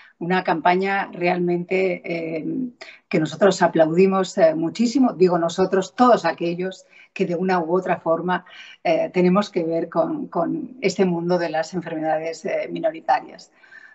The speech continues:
Todos aquellos que tenemos un, un familiar con, con una, eh, enfermedad, con una patología de estas características,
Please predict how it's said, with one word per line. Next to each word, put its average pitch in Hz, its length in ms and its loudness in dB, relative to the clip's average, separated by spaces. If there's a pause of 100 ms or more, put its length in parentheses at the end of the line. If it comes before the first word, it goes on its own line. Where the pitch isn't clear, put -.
Todos 190 340 6
aquellos 190 400 6
que 190 120 -6
tenemos 180 500 -2
un, 175 340 -4
un 185 200 2
familiar 180 760 4
con, 160 320 -10
con 165 200 -8
una, 165 440 -10 (180)
eh, - 280 -14
enfermedad, 160 720 2
con 175 100 -6
una 170 160 -2
patología 175 580 -4
de 160 100 -4
estas 165 400 -4
características, 170 960 -4